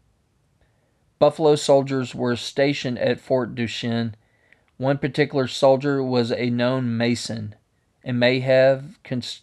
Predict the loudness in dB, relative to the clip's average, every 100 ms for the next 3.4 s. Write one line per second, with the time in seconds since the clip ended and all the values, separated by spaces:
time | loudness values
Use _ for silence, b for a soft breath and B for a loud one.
0 | -6 -4 -4 -2 -2 -2 -2 -6 -6 -8
1 | -6 -4 -2 -2 -2 -4 -6 -4 -2 -2
2 | -4 -4 -4 -2 -4 -6 b b b -10
3 | -4 -2 0 -4